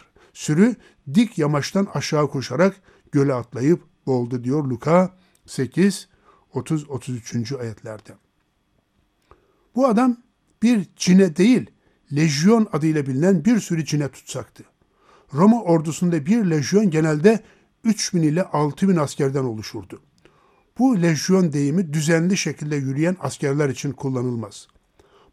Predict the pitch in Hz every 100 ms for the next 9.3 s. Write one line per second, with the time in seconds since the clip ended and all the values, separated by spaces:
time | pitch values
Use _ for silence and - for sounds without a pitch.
0 | - 254 233 214 208 214 _ - 175 190
1 | 254 202 190 - 180 170 190 190 156 151
2 | 143 202 226 - _ _ _ _ _ -
3 | 170 185 202 208 180 151 165 180 202 214
4 | - 160 147 147 156 143 143 120 95 -
5 | _ _ _ _ _ _ - 139 151 156
6 | 147 - 175 151 147 143 151 151 147 226
7 | 233 135 98 - _ _ _ _ _ 151
8 | 160 - - 233 165 165 170 170 170 -
9 | 170 175 113